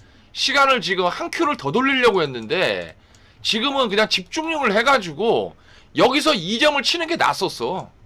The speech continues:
그죠, 여러분들? 지금 사 점 차밖에 안 되니까요. 육십오가 되고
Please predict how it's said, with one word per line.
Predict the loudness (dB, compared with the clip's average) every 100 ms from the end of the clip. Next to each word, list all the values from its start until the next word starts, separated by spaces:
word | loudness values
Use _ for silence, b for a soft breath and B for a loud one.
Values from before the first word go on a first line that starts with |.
| -20 -20 _ _ _ -20 -8
그죠, | 0 2
여러분들? | 4 2 0 -2 -2 -4 -8 -20 -20 -20 b b b b
지금 | -4
사 | 0 2 4
점 | 4
차밖에 | 2 4 4 4
안 | 2 0
되니까요. | -4 -4 -6 -6 -6 -6 -6 -12 b b b b
육십오가 | -6 -2 0 2 2 2 4 4 4
되고 | 2 0 0 0